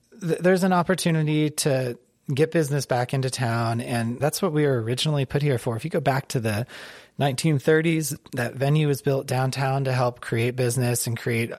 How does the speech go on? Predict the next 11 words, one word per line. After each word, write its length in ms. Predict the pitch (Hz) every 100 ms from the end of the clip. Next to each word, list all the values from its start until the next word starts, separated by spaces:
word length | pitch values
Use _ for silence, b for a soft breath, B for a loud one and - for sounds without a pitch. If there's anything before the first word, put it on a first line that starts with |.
| -
opportunities 640 | 123 127 135 123 120 117
for 100 | 131
conventions 560 | - 117 113 107 113 110
in 100 | 113
downtown. 560 | 113 110 - 107 104
And 80 | 110
then 120 | 113
they 120 | 120 -
added 300 | 135 151 139
the 140 | 139
arena. 500 | 123 127 127 123